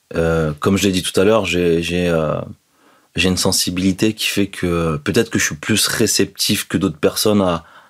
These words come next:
à certaines émotions ou, euh, certains comportements. Et, euh, moi, j'ai, euh, j'attache une importance, euh, une forte importance au fait de, de respecter ses engagements. Et, euh,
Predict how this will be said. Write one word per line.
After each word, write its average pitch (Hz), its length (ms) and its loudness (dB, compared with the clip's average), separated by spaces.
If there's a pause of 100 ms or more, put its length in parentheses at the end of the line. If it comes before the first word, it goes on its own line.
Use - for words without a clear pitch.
(180)
à - 100 -2
certaines 95 460 0
émotions 101 640 2
ou, 92 200 2
euh, 87 120 0 (260)
certains - 340 -2
comportements. 98 800 -2 (680)
Et, 87 220 2
euh, 85 140 2
moi, 107 220 4
j'ai, 90 300 2
euh, 78 340 0 (120)
j'attache 98 440 0
une 98 180 2
importance, 98 640 -2 (100)
euh, 87 540 0 (880)
une 95 120 2
forte - 320 -2
importance 120 580 0
au 104 40 -2
fait 104 300 0
de, 90 480 0 (320)
de 90 100 0
respecter 101 760 0
ses 90 220 -2
engagements. 80 360 -2 (840)
Et, 95 300 4
euh, 85 380 2